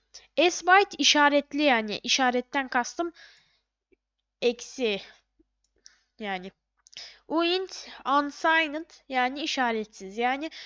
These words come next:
int'te eksi varsa U int'te yok. O eksi, eksi sayı kadar tam s-,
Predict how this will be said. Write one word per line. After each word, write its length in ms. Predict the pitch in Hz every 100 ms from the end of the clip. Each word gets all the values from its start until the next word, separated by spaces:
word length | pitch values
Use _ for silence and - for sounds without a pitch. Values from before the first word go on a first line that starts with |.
| - _ 247
int'te 440 | 294 277 - 330
eksi 600 | 320 - 247 262 - 277
varsa 600 | 302 269 - 339 349 320
U 120 | - 311
int'te 360 | 262 226 -
yok. 520 | 339 285 262 226 - - - _ _ _ _ _ - - - - _ _ _ _ _ _ _ _ - - -
O 180 | 269 285 - _ _ - - - - -
eksi, 680 | - 277 - - 320 294 226 _ _ -
eksi 380 | 254 262 - 311
sayı 220 | 330 330
kadar 440 | 330 294 381 -
tam 240 | - 330 294
s-, 300 | - 135